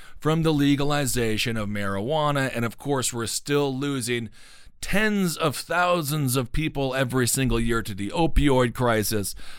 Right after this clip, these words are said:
The legalization of marijuana would definitely, definitely, um, have a positive impact,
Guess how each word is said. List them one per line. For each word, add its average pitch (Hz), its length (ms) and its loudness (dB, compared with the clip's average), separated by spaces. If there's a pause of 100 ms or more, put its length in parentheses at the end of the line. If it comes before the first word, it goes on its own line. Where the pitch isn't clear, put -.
(120)
The 127 100 2
legalization 110 800 0
of 101 80 -2
marijuana 92 760 -4 (340)
would 110 460 4 (500)
definitely, 104 920 2 (380)
definitely, 110 760 0 (360)
um, 107 440 0
have 120 200 0
a 117 100 2
positive 143 600 0
impact, 98 500 -2